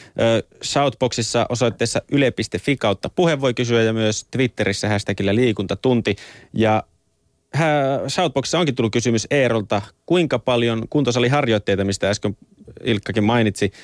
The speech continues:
niin kuinka paljon ne kuntosaliharjoitteita kannattaa tehdä maratonille valmistautuessa?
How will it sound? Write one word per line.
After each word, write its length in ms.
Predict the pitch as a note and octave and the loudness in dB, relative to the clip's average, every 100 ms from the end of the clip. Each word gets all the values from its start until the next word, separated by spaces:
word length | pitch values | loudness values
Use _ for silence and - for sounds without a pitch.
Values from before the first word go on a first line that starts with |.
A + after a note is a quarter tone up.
| - - | -12 -6
niin 120 | G#2 | 0
kuinka 180 | C3 B2 | 0 2
paljon 180 | B2 | 2
ne 240 | B2+ B2 - - - | 2 2 0 -8 -8
kuntosaliharjoitteita 760 | D#3+ C3+ B2+ B2 C3 B2 - B2 | -2 0 0 2 2 0 -2 -4
kannattaa 420 | C#3 B2+ - A#2+ | 0 -2 0 -2
tehdä 380 | - C#3 G#2 E2 - | 0 0 0 -4 -6
maratonille 600 | A2 A#2 G#2+ G#2 F#2+ F#2+ | -2 0 0 0 0 0
valmistautuessa? 920 | G#2+ G#2 F#2+ - - A#1+ G1+ - - | 2 2 0 -4 -4 -4 -6 -6 -8